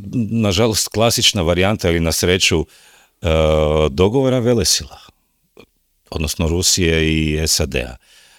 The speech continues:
E, to se, e, neće svidjeti svakome, to se definitivno ne sviđa, naravno, europskom političkom establishmentu, to se ne sviđa pravobraniteljima, to se ne sviđa,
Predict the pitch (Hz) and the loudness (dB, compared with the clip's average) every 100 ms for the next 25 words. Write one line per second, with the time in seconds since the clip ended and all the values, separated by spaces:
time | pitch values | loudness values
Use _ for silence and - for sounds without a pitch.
0 | _ - 73 73 73 _ - 113 110 110 | _ -6 -2 -2 -4 _ -2 2 4 4
1 | 101 95 95 - - 80 78 76 82 85 | 2 0 0 0 2 2 2 0 -2 -2
2 | 80 76 73 73 73 80 82 87 - - | -2 0 -2 -4 -2 0 0 2 0 -2
3 | - 80 78 78 - 73 69 - 104 - | -4 -4 -4 -4 -2 -2 -2 -2 -2 0
4 | - - 71 85 - 80 78 76 73 73 | -2 -2 -2 -2 -2 -4 -2 -2 0 -2
5 | - 82 78 76 67 _ _ _ - 80 | 0 0 2 0 -2 _ _ _ -2 0
6 | 76 73 73 78 85 - 80 80 80 - | 0 0 0 0 -2 -4 -2 0 0 -2
7 | 80 - 80 90 90 110 80 - - - | -4 -2 -2 0 0 -2 -4 -4 -4 -4
8 | - 90 76 - 76 69 80 90 - 82 | -4 -2 -4 -2 -4 -2 0 -2 -2 -4
9 | 78 87 - 92 117 104 | -4 -4 -4 -2 -2 -2